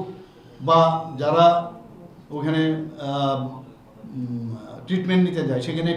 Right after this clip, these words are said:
টিডিএস রেট কিন্তু অনেকটা কম করে দিয়েছে। এবং যারা বিদেশে ভ্রমণ যাত্রা করেন, বিদেশে যারা যায়, সেখানেও টিসিএস যেটা আছে, যেটা ট্যাক্স কালেকশন এট সোর্স, সেটা ফাইভ পার্সেন্ট থেকে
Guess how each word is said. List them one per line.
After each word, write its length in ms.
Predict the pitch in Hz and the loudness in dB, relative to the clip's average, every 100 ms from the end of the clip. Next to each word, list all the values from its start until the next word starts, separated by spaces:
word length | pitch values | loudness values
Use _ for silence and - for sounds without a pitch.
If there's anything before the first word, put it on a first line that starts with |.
| 170 | -2
টিডিএস 400 | 185 185 196 196 | 0 6 6 6
রেট 140 | 196 190 196 | 4 4 2
কিন্তু 220 | 185 185 190 190 190 - - - - - - 156 | 0 2 0 -2 -12 -18 -20 -20 -20 -20 -8 -2
অনেকটা 280 | 190 190 196 185 | 0 0 -2 2
কম 120 | 185 175 | 4 4
করে 140 | 180 180 | 2 2
দিয়েছে। 280 | 180 180 180 185 - - - - - - - - 143 | 2 2 0 -6 -8 -20 -20 -20 -20 -20 -20 -10 -4
এবং 180 | 151 180 180 - 131 | 2 4 2 0 -2
যারা 160 | 156 170 170 | 0 0 0
বিদেশে 380 | 190 214 214 226 - | 6 6 6 4 4
ভ্রমণ 260 | 170 160 131 123 | 4 4 6 4
যাত্রা 220 | 120 - 117 | 0 -4 -6
করেন, 160 | 135 165 | -6 -6
বিদেশে 420 | 160 156 185 202 185 | -4 2 2 2 0
যারা 180 | 147 127 - | 0 0 -4
যায়, 160 | - - - - - - | -10 -16 -20 -20 -20 -6
সেখানেও 400 | 165 170 190 208 156 156 | -2 2 2 0 -2 -2
টিসিএস 420 | 185 - 220 214 196 | -2 0 2 2 2
যেটা 200 | 185 147 | 0 0
আছে, 140 | 131 156 156 - - - - | -2 -6 -12 -18 -20 -20 -16
যেটা 180 | 127 135 147 | -8 -6 -4
ট্যাক্স 220 | 180 196 - | -2 -2 -2
কালেকশন 340 | 196 170 175 170 | -2 -2 -2 -4
এট 80 | 160 - | -4 -4
সোর্স, 240 | 170 131 - - - - - - | -4 -4 -6 -12 -18 -20 -16 -8
সেটা 240 | 160 165 185 - - - | 0 2 2 0 -8 -6
ফাইভ 160 | 175 196 185 | 0 2 2
পার্সেন্ট 260 | 196 190 185 | 0 0 -2
থেকে 140 | 190 | 0